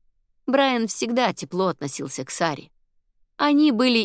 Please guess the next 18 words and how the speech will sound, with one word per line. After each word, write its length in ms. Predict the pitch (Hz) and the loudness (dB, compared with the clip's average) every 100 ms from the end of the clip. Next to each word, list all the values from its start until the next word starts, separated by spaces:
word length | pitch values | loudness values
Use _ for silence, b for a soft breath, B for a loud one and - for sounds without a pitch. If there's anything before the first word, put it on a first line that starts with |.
| - | 0
изгоями 580 | 185 180 233 220 190 185 208 | -2 2 2 4 2 0 0
университета 1000 | 196 180 175 202 185 269 262 156 - - _ _ | 0 0 -2 -6 -4 -2 -2 -4 -8 -12 _ _
из-за 320 | 247 214 196 | -2 2 2
людей, 580 | 220 233 202 285 208 151 _ _ _ | 2 0 0 0 0 -4 _ _ _
которые 400 | - 285 311 269 | -2 0 2 4
возомнили 520 | 240 226 226 233 226 202 | 4 4 4 2 2 0
себя 400 | - 180 185 170 | 0 0 2 0
лучше 380 | 160 - - | -2 -6 -8
их. 480 | - - 139 - - _ _ _ _ _ _ _ _ | -8 -6 -8 -8 -20 _ _ _ _ _ _ _ _
Они 480 | 262 247 233 208 - | -2 0 0 0 -2
редко 480 | 220 226 175 _ 147 | -2 0 0 _ -8
разговаривали, 760 | 143 147 175 208 156 - - _ _ _ _ - | -4 -2 0 0 -2 -8 -18 _ _ _ _ -2
у 100 | 277 | 2
них 300 | 262 - 262 | 2 0 0
не 180 | 302 | 0
было 240 | 247 180 156 | 2 -2 -2
общих 400 | 202 - 165 - | -6 -6 -8 -6
лекций, 500 | 151 - - - | -6 -8 -12 -12